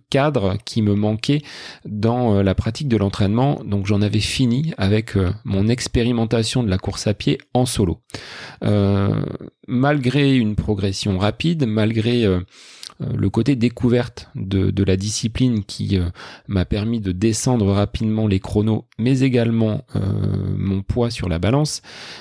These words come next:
j'avais besoin de ce cadre pour, euh, pour avancer. Donc le club, sans refaire l'épisode numéro six, était un bon moyen pour, euh, avoir déjà une certaine émulation. Donc, euh, j'ai jamais eu besoin, euh, d'un accompagnement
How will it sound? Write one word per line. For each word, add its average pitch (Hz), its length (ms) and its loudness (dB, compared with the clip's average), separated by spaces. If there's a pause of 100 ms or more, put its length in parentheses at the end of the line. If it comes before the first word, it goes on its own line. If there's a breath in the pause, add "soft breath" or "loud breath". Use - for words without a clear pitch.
(140 loud breath)
j'avais 101 240 2
besoin 127 340 2
de 147 80 -2
ce - 140 -2
cadre 123 520 0
pour, 117 300 2
euh, 92 140 4
pour 107 240 0
avancer. 104 400 -2 (640)
Donc 98 260 -2
le 98 80 2
club, 151 320 0 (160)
sans - 220 -2
refaire 110 340 2
l'épisode 107 480 0
numéro 95 320 0
six, 160 300 -2 (480 loud breath)
était 101 200 -2
un 113 140 2
bon 104 160 2
moyen 127 640 2
pour, 127 540 -2
euh, 107 260 0
avoir 104 280 2
déjà 107 240 2
une 107 100 2
certaine 101 400 -2
émulation. 113 540 2 (160)
Donc, 101 320 -6
euh, 95 340 -2 (140)
j'ai 110 180 2
jamais 151 320 4
eu 160 100 2
besoin, 123 880 2
euh, 104 320 -2
d'un 101 240 0
accompagnement 120 920 0